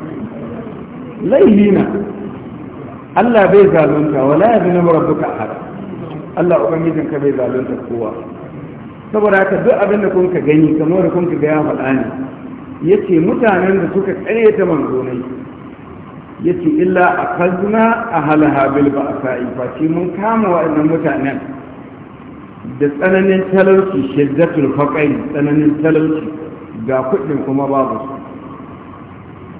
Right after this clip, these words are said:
Wadda ra'i da rashin lahiya, ga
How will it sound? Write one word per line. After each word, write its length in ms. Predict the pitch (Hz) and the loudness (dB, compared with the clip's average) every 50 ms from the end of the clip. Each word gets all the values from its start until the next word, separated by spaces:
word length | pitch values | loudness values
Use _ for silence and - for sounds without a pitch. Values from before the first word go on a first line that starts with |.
| - - - - - - 127 | -18 -18 -18 -18 -8 0 2
Wadda 320 | 156 180 185 165 165 160 | 4 4 4 4 2 2
ra'i 560 | 151 143 156 160 165 165 165 160 - 120 117 123 | 2 4 4 6 6 6 6 4 2 -2 -2 0
da 100 | 143 151 160 | 0 2 2
rashin 300 | 175 180 175 180 143 135 | 2 2 2 2 2 2
lahiya, 360 | 139 135 135 139 143 139 127 - - - - - - - - - - - - - - | 2 2 2 4 4 2 2 0 -6 -8 -10 -10 -10 -12 -12 -14 -14 -16 -14 -4 0
ga 160 | 220 220 220 | 4 6 6